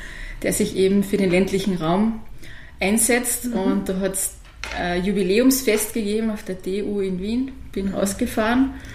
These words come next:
Speaker 1: und <laughs> da war quasi der erste Auftritt als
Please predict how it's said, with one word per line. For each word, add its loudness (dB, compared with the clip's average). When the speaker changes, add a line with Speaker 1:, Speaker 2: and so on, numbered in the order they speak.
Speaker 1:
und 2
<laughs> -8
da -2
war 6
quasi 0
der 2
erste 0
Auftritt -2
als -2